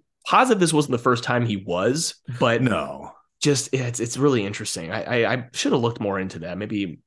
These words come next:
Speaker 1: maybe there's more to say if we, you know, we'll do Space Jam. He's not in drag in that, I think, but we'll do Space Jam. And,
Speaker 2: Well,
Speaker 1: uh,
Speaker 2: here's the thing that gives me hope, though, uh, it, 'cause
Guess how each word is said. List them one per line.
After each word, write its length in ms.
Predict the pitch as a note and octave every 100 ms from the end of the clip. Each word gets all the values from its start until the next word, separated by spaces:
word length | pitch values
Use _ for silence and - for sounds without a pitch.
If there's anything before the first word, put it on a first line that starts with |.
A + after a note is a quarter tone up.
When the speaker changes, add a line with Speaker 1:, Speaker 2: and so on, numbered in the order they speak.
| _
Speaker 1:
maybe 220 | G#2+ F#2
there's 240 | D#2 D2+ -
more 180 | D2+
to 80 | F#2
say 280 | - E2+ E2
if 100 | F2
we, 80 | F#2
you 60 |
know, 140 | F3+ E4+
we'll 80 | B3
do 120 | A3
Space 380 | - C3+ C#3 -
Jam. 340 | G2+ F2 F#2
He's 160 | B2 C3+
not 140 | C3+
in 80 | A#2
drag 240 | G#2+ G2+
in 80 | F#2+
that, 180 | F#2+ F2+
I 80 | F#2
think, 240 | F2+ G2
but 60 | G#2+
we'll 80 |
do 140 | A2 G#2+
Space 340 | - F2+ F2+
Jam. 280 | - D2 D2+
And, 80 | C#3
Speaker 2:
Well, 260 | E3+ D#3
Speaker 1:
uh, 60 | C3
Speaker 2:
here's 440 | - - G#3 G#3+
the 100 | F3+
thing 220 | D#3+ D3+ C#3+
that 160 | A#2
gives 180 | A2+ G#2
me 120 | G2+
hope, 340 | E2+ F#2+ F2+ -
though, 320 | D2+ D2+ D#2+ E2+
uh, 400 | F#2+ G2+ F#2+ F#2 F#2
it, 240 | A#2+ G#2
'cause 200 | C3 A2+